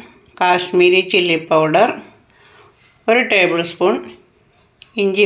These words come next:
വെളുത്തുള്ളി പേസ്റ്റ്, ഒരു ടേബിൾ സ്പൂൺ സോയാ സോസ്, കുറേശ്ശെ വെള്ളം ചേർത്ത് മിക്സ് ചെയ്യുക. വെള്ളം കൂടി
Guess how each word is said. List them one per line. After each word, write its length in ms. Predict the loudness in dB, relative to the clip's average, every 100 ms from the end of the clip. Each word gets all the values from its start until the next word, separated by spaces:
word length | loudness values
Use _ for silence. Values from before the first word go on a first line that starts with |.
| 0
വെളുത്തുള്ളി 460 | -2 -2 -2 -2 -2
പേസ്റ്റ്, 420 | 0 0 -4 -4 -4 -4 -14 -20 _ _ _ _ _ _ _ _ _ _ 0
ഒരു 120 | 2 2
ടേബിൾ 220 | 0 0 -2
സ്പൂൺ 240 | -6 -4 -4 -6 -16 -20 -10
സോയാ 360 | 0 2 2 0 -2
സോസ്, 360 | -6 -6 -4 -6 -8 -20 _ -20 -20 _ _ _ _ _ _
കുറേശ്ശെ 460 | -8 -4 -2 -2 -2 0
വെള്ളം 260 | 0 0 0
ചേർത്ത് 300 | 0 -2 -2 -4
മിക്സ് 260 | -2 -4 -2 -2
ചെയ്യുക. 300 | -2 -4 -8 -10 -20 -20 _ _ _ _ _ _ _ _ _ _ _ _ _ _ _ _ _ _ _ _ -10 -4
വെള്ളം 260 | -2 -2 -2
കൂടി 260 | -2 0